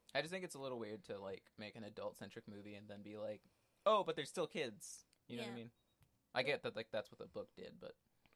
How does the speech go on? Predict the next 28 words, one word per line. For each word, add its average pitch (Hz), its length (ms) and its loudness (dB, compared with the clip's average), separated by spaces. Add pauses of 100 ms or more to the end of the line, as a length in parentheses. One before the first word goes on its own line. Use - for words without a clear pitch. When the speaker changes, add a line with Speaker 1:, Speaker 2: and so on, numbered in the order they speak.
(100)
Speaker 2:
It 294 60 -8
was 330 160 -8
still 339 180 -8
really 311 200 -8
good. 277 120 -2
I 277 120 -4
enjoyed 254 340 -6
it. 247 200 -10
It 269 40 -12
was 269 40 -8
Speaker 1:
very 107 160 -2
Speaker 2:
just - 120 -6
Speaker 1:
interesting - 240 -10
mechanism. - 420 -12 (280)
Speaker 2:
not 359 160 -2
as 277 40 -8
good 254 140 -4
as 226 120 -12
the - 80 -14 (220)
first - 180 -16
one. - 520 -10 (720)
Speaker 1:
No. 131 80 4
Um, 110 460 4 (1300)
what's 127 180 -2
his 110 140 -10
nut? - 160 -8 (100)
Uh, 113 340 4 (520)
fuck. 131 160 -16